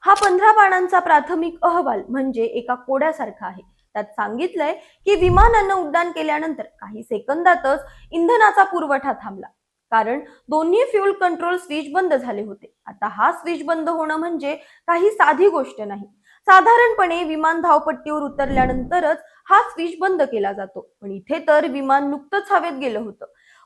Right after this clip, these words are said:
कॉकपिट मधील व्हॉइस रेकॉर्डिंग मधून एक धक्कादायक संभाषण समोर आलंय. एक पायलट दुसऱ्याला विचारतो, "तू फ्युएल स्विच बंद का केलं?" आणि दुसरा पायलट म्हणतो, "मी तर काही केलं नाही."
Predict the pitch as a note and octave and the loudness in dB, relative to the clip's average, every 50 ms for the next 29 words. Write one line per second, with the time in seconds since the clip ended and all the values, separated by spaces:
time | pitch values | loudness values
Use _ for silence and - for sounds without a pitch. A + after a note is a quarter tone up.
0 | _ - F#4 F#4+ G4+ F#4+ - G4+ G4+ - F#4 F4+ F#4 E4+ C#4 G4 E4+ D#4+ C4+ D4 | _ 6 6 6 6 4 0 0 0 0 0 0 2 4 2 2 0 2 0 2
1 | D#4 C#4+ C#4 D#4 E4 D#4+ E4 D4+ C4+ - C#4+ C#4 C#4 C#4+ C#4+ C#4+ C#4 C#4+ B3 A#3 | 2 2 2 2 0 -4 -4 -6 -2 0 0 0 0 -2 -6 -6 -6 -6 -8 -8
2 | G3+ - _ _ _ - G#3 G3+ G3+ A#3 A#3 A#3 _ - C#4+ E4 - F4+ E4 E4+ | -14 -18 _ _ _ -12 -12 -10 -10 -12 -12 -14 _ 2 2 4 6 4 2 2
3 | E4+ - - C#4+ C4+ C#4 C4+ A#3+ A#3+ - B3+ C#4+ C#4 - F#4+ E4 C4+ A3 G#3 G3 | 0 -4 -6 -6 -4 -2 -4 -4 -4 -8 -10 -10 -6 -6 -4 -4 -4 -6 -6 -8
4 | F#3 F3+ - - _ _ _ _ _ _ - G4+ G4+ - - A#4 A4 G#4 G#4 G#4+ | -10 -12 -14 -16 _ _ _ _ _ _ -2 -2 0 4 6 6 6 6 4 2
5 | G#4+ F4+ F4 F4 - E4+ D4+ D#4 D4 C#4 B3+ B3 B3+ - A#3 A3+ A3+ - D#3+ - | 2 0 -2 -4 0 0 0 2 2 0 -2 -2 -2 -2 -2 -2 -2 -8 -16 -16
6 | _ _ _ G3 F#3+ _ - A#3+ D#4+ F4+ F4+ F#4 F4+ E4+ F4+ D#4 D#4 C#4+ E4+ E4+ | _ _ _ -20 -20 _ -8 -4 -4 -4 -4 -4 -8 -8 -6 -6 0 0 0 2
7 | E4+ F4+ F4+ F4+ F#4 E4 - - G#3+ F#3 - - _ _ - G3+ G3 G3 F3 F#3+ | 2 -2 2 2 2 2 2 -2 -8 -8 -8 -12 _ _ -16 -14 -14 -14 -14 -16
8 | F#3 - C4 D4+ F4+ F4 F4 E4 E4 E4+ E4+ E4+ - F4+ F4 F4 D#4 D#4 F4 - | -16 -4 0 0 4 4 4 4 4 0 -4 -4 -4 -4 -4 0 0 -2 -2 -2
9 | - - _ _ D#4+ F4+ F4+ - G#4+ G#4 G#4+ G4 G4 F#4+ G#4 G4 G4+ E4+ C#4 A3 | -10 -20 _ _ -4 -4 0 0 -2 2 2 2 4 4 2 0 0 -4 -4 -4
10 | G#3+ G3+ E3+ D#3+ | -6 -8 -10 -14